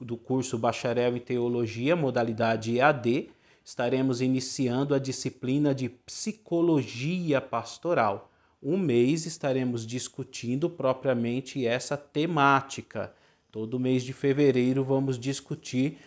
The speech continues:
a temática de psicologia pastoral na modalidade E A D. Temas relacionados ao aconselhamento de casais em crise, aconselhamento de pessoas enlutadas,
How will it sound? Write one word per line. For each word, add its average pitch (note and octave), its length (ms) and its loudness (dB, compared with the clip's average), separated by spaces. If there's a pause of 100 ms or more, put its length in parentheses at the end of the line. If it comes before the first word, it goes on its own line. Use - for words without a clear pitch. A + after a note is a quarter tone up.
(180)
a A#2 100 -4
temática B2 680 0
de B2+ 140 -6
psicologia D3 1160 0
pastoral C3+ 760 2
na C3+ 100 -2
modalidade C3 840 0
E B2+ 120 2
A F3 140 6
D. B2 320 2 (440)
Temas C3+ 680 -2
relacionados A#2+ 1040 0
ao A#2 340 4
aconselhamento A#2+ 1120 0
de A2 100 -14
casais A2 720 0
em G#2 80 -8
crise, A#2 880 -4 (600)
aconselhamento C#3 1400 0
de A#2+ 100 -8
pessoas A#2+ 680 -2
enlutadas, B2 1160 2